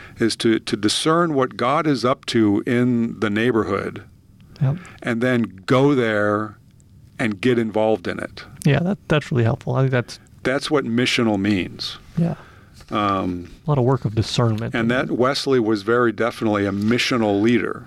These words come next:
Speaker 2: Absolutely.
Speaker 1: And early Methodist communities, those societies were missional communities. They, you know, their, their purpose was to equip the people to send them into the community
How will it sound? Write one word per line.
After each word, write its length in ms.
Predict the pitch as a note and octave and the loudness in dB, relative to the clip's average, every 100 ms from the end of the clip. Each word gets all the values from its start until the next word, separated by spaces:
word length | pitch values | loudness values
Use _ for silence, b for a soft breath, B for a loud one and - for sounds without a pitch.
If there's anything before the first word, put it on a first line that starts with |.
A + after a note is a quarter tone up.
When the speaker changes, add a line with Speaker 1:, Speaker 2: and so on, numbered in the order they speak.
| - | -10
Speaker 2:
Absolutely. 640 | G#2+ G#2 - A2 C#3+ B2+ - B B - | -8 -4 0 2 2 -2 -8 B B -4
Speaker 1:
And 240 | G#2+ G2+ | 0 0
early 300 | - B2 A#2+ | 0 2 2
Methodist 580 | A2+ A#2+ B2 A2+ G#2+ - | 0 -2 0 0 0 -2
communities, 840 | - G#2+ B2 D3 A2 F#2 F#2 - - | -6 -2 0 2 0 -2 -4 -4 -2
those 160 | G#2+ F#2+ | 0 2
societies 760 | A#2 - A#2 C3 B2 F#2+ F2+ | 0 0 0 0 0 -2 -2
were 140 | G#2 G2 | 0 0
missional 640 | G2+ A#2 B2+ B2+ G#2+ G2 | 0 0 2 0 0 0
communities. 800 | - G#2 A2+ B2+ A2 - G2+ - - B B B | -2 -2 2 2 0 -4 -10 -12 -16 B B B
They, 120 | A2 A#2+ | 0 0
you 120 | - - | -2 -8
know, 200 | - A2 | -2 0
their, 160 | G2+ A#2 A2+ A2+ | 2 2 2 -2
their 160 | - A#2 | -2 -2
purpose 560 | - D3 D3+ A#2 F#2+ - | -2 -2 0 -2 -2 0
was 200 | G#2 - | 0 0
to 340 | - A2 G#2 - | 0 2 2 0
equip 540 | A2+ - - C#3+ D3+ - - | -4 -2 0 0 0 -6 -8
the 100 | - | -6
people 560 | - D3+ - G2+ F#2+ - B B B B - | -2 -2 0 0 0 -4 B B B B -10
to 100 | - | -4
send 560 | A2 - - - C#3 D#3 | -2 0 0 0 0 0
them 180 | C#3+ B2+ | 0 2
into 280 | A#2+ A#2+ A2+ | 0 0 0
the 120 | G2+ | 0
community 800 | G2+ G#2+ A#2+ E3 A#2 F#2+ F2+ | 0 -2 0 2 0 -2 -4